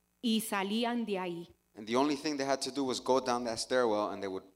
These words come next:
Speaker 2: leave that place.
Speaker 1: Le dicen a la escalera, la escalera milagrosa.
Speaker 2: And they call that stairwell the miraculous stairwell.
Speaker 1: Y en el museo está la escalera.
Speaker 2: And in that museum, that same staircase is there.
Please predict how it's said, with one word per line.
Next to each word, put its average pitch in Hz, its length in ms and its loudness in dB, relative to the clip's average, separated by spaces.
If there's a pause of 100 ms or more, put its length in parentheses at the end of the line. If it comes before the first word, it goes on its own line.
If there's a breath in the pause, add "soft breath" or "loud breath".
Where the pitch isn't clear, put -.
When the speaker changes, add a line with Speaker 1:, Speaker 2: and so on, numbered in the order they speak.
(120)
Speaker 2:
leave 104 240 -6
that 92 140 -6
place. - 460 -10
Speaker 1:
Le 233 260 4
dicen 320 500 6
a 277 60 2
la 254 140 2
escalera, 254 800 2
la 220 140 0
escalera 220 540 0
milagrosa. 202 840 2
Speaker 2:
And 104 120 -6
they 110 100 0
call 127 260 2
that 123 140 2
stairwell 123 440 4
the 95 320 -2 (320)
miraculous 104 720 -4
stairwell. 87 580 -6
Speaker 1:
Y 220 160 2
en 220 160 2
el 220 140 2
museo 240 580 2
está 233 300 -2
la 240 120 -2
escalera. 214 720 -4 (340)
Speaker 2:
And 110 200 -4
in 104 140 -2
that 107 180 2
museum, 113 480 0
that 101 360 -2
same 110 220 -8
staircase 120 540 0
is 92 100 -10
there. 98 220 -4